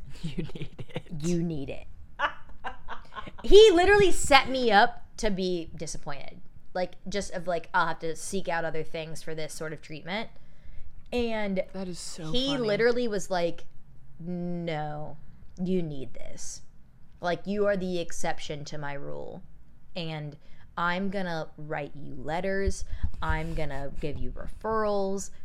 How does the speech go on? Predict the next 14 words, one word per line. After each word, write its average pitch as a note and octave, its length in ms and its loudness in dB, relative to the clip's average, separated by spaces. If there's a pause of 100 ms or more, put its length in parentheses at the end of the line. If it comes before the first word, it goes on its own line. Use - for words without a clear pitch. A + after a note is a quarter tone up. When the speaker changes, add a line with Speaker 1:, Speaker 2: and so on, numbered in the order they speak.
(120)
Speaker 2:
We're F#3+ 220 2
gonna D4 260 -2
get D#3+ 480 0
you F3+ 160 -2
some D#3 220 -4
treatment F3 580 -2
because D3+ 640 -6 (480)
you, D#3+ 80 -10
Speaker 1:
Goddamn. F3+ 720 0 (120)
<laughs> F3 200 0
Speaker 2:
you A#3 640 -2 (1200)
are F3+ 200 -4
clearly F3+ 380 -4
struggling." - 580 -4